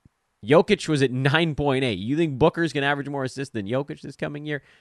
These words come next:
I have this lovely bridge. It is also for sale. It's not gonna happen, guys. You might see a little uptick there,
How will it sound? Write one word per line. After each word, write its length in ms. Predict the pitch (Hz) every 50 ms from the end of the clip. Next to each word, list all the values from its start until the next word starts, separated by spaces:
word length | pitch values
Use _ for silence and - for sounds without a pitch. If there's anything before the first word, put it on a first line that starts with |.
| _ _ _ _ _ _ _ _ _ _ _ _ _ _ _ _ _ _ _ _ _ _ _ _
I 60 | 95
have 180 | 95 104 110 101
this 160 | 104 98 -
lovely 300 | 117 120 117 98 98 95
bridge. 600 | 90 78 139 180 165 95 80 76 73 - - - 104 - _ _ _ _ _ _ _ _ _ _ _ _ _ _ _ _
It 140 | - 104 87
is 100 | 90 90
also 320 | 117 123 143 - - 87
for 160 | - - - 92
sale. 480 | - - 87 76 - - - - - - _ _ _ _ _ _ _ _ _ _ _ _ _ _ _ _ _ _ _ _ _ _ _ _ _ - -
It's 100 | 127 120
not 100 | 196 214
gonna 120 | 202 165 147
happen, 320 | 175 190 196 - - 85
guys. 420 | 82 85 151 - - - - - - _ - _ _ _ _ _ _ _ _ _
You 120 | 147 165
might 200 | 208 226 226 202
see 160 | - - 196
a 60 | 170
little 220 | 156 180 208 180 151
uptick 420 | 175 196 156 - - 104 - _
there, 320 | - 92 80 69 - -